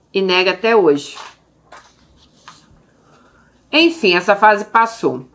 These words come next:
Através de muita oração, meu coração libertou o perdão e aí começamos a viver bem. Reformamos a casa e depois de dois anos engravidei novamente de um menino. Foi uma relação, realização. Sou apaixonada, pois tenho um casal de filhos.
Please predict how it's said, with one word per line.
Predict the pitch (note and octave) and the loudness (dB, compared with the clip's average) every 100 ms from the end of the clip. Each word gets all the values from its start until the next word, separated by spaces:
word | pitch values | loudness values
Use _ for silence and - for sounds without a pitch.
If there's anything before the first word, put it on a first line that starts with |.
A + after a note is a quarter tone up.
| - | -12
Através | E3 E3 E3+ F#3 | -8 -4 -2 -2
de | F#3+ | -2
muita | G3 G3 F#3 F3 - | -4 -4 -4 -4 -2
oração, | F3 F#3 F#3 F#3 A3 | -2 -2 0 0 0
meu | F#3 | -2
coração | F3+ E3 E3 F3+ | 0 0 -2 -4
libertou | F3 E3+ E3+ - E3 | -4 -2 -4 -2 -4
o | |
perdão | F#3 F3+ E3+ D3+ D#3 | -2 -6 -4 -2 -2
e | G3+ | 0
aí | E3 D#3+ | 0 0
começamos | - F3 E3+ F3 E3 | -2 -6 -4 -6 -4
a | D#3+ | -6
viver | E3 D#3 E3 E3 | -6 -4 -4 -4
bem. | B2+ C3 - _ _ _ _ _ | -8 -10 -14 _ _ _ _ _
Reformamos | - B3 C4 B3 A#3 G#3+ G3+ | -6 0 2 2 2 0 -2
a | F#3 | -2
casa | - G#3 G#3+ A3+ G#3 | 2 4 4 2 -2
e | |
depois | F#3+ F#3 F#3 | -4 -2 -2
de | F3+ | 0
dois | F#3+ F#3 F#3 | 0 0 -2
anos | F3+ F#3+ | -4 -6
engravidei | F3+ F3 E3+ E3+ E3 | -6 -4 -4 -2 -2
novamente | E3+ F#3 G#3+ F3+ E3+ - | 0 -2 -2 -2 -6 -6
de | F3 | -4
um | F3 | -2
menino. | G3 F3 D3 D3 C#3 _ _ _ _ - | -2 -2 -2 -6 -10 _ _ _ _ -2
Foi | A#3+ | 0
uma | B3+ | 2
relação, | B3 - C4 C4 - D3 - - | 0 2 0 0 -2 -6 -6 -12
realização. | E3+ G3+ A#3+ A#3 B3 - C#3 - | -2 0 0 0 -4 -4 -8 -8
Sou | - E3+ | -6 -4
apaixonada, | E3 F3 - G#3+ D#3+ D3+ - | -4 -6 -6 -2 -2 -2 -4
pois | - E3+ | -6 -6
tenho | F3 D#3 | -4 -6
um | |
casal | D#3 F3 E3 D#3 | -4 -2 2 0
de | D#3 | -2
filhos. | - - - - | -12 -12 -14 -20